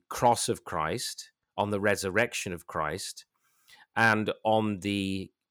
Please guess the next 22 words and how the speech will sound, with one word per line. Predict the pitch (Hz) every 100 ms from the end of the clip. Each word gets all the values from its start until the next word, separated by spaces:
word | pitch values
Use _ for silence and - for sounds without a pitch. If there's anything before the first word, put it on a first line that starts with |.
| - - _
giving | 127 117 113
of | 101
the | 101
Holy | 101 101 92
Spirit | - 104 95 95
on | 92
the | 87
day | 90 85
of | -
Pentecost. | 120 113 - - 80 - -
I | 120
look | 147 135 -
back | 110 107 -
on | 113
the | 107
fulfillment | - 113 101 - 165 175 139 95
of | 87
the | 95
promise, | - 82 90 - -
and | 107 104
by | - 104 101
faith, | - - 220 131 113 214 - -